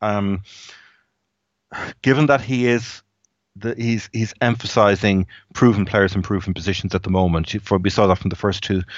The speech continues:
the first two teams that he's put out. Um, he will only bring in. I can see him just, it goes back to Mullet's earlier question about people like Toto and Ciala coming in. They will be brought in in a very controlled environment. And I suppose that's an area of risk.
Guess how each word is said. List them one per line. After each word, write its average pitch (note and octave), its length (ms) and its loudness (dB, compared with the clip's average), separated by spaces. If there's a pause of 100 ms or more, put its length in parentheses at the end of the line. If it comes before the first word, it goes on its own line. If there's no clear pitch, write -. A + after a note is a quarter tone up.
(180)
the - 80 -8
first G#2 280 2
two G#2 120 4
teams F#2 280 2
that F2+ 100 0
he's F2+ 140 -2
put F#2 200 -2
out. F#2 340 2 (440)
Um, G#2 460 0 (160)
he A#2+ 220 2
will A2+ 200 6
only A#2+ 220 6
bring A2 220 2
in. G2 360 2 (600)
I A2 120 -2
can A2 140 -4
see A#2+ 180 -2
him G#2+ 100 0
just, G2 240 -6 (140)
it A2+ 180 -8
goes A2+ 180 2
back G#2+ 200 -2
to - 80 -8
Mullet's G#2+ 340 -2
earlier F#2+ 240 -4
question G2 380 -6
about F2 160 -6
people F#2 240 -10
like F2 100 -2
Toto G2+ 320 -4
and F#2 80 -4
Ciala G2+ 320 2
coming F#2+ 240 0
in. F2+ 160 2 (300)
They A#2 100 6
will A2+ 200 6 (120)
be A#2 100 2
brought A2 300 4
in G#2 80 4
in F#2+ 140 2
a F#2+ 40 2
very F#2 220 2
controlled F#2+ 480 -2
environment. F#2 720 0
And G#2 140 2
I G#2 60 4
suppose C#3+ 300 2
that's A2+ 200 -2
an G2+ 60 -2
area F#2+ 200 -2
of E2+ 100 -10
risk. G2+ 360 -2